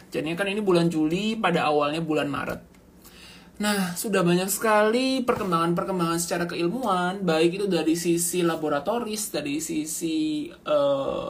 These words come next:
radiologis, dari sisi, eh, mikrobiologis. Nah, namun kadang-kadang kita sebagai dokter umum, dan saya sendiri pun sebagai dokter umum,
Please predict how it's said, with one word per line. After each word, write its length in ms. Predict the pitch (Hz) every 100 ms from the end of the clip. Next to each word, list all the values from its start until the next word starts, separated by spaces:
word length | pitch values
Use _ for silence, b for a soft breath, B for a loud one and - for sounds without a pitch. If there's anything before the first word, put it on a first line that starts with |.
| -
radiologis, 880 | 160 151 151 247 - 185 190 - -
dari 240 | 143 139 139
sisi, 720 | - 147 143 - 160 151 147 B B B B B B B B B -
eh, 200 | - 156 156
mikrobiologis. 1040 | 147 165 160 151 160 247 247 170 156 -
Nah, 80 | 139
namun 720 | 175 277 311 214 156 160 190
kadang-kadang 560 | 196 160 151 165 220 269
kita 240 | 277 302
sebagai 400 | 302 185 165 156
dokter 320 | 147 139 -
umum, 320 | 247 226 170 170
dan 160 | 143
saya 160 | 151 170
sendiri 320 | 175 160 165
pun 320 | 165 160 233
sebagai 320 | - 160 151
dokter 160 | 143 147
umum, 400 | 143 151 196